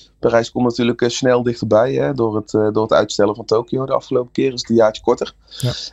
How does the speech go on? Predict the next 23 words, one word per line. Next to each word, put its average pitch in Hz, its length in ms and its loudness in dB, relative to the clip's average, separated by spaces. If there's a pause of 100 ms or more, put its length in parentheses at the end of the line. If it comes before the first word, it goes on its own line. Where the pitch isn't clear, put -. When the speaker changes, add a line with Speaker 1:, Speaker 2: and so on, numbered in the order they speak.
Speaker 1:
Eh, 110 760 2
maar 107 160 2
ik, 107 180 -2
ik - 180 -4
pak 113 200 0
altijd 110 340 0
korte 110 240 -2
termijn 107 360 2
doelen 101 360 4
en, 101 240 0
eh, 95 160 0
met 101 180 -2
de 101 140 -2
lange 107 200 2
termijn 101 280 0
doelen 101 240 0
in 98 80 -2
het 95 100 -4
achterhoofd 95 480 0
waar 98 160 2
je 98 60 -2
naartoe 98 280 0
wil. 87 260 -2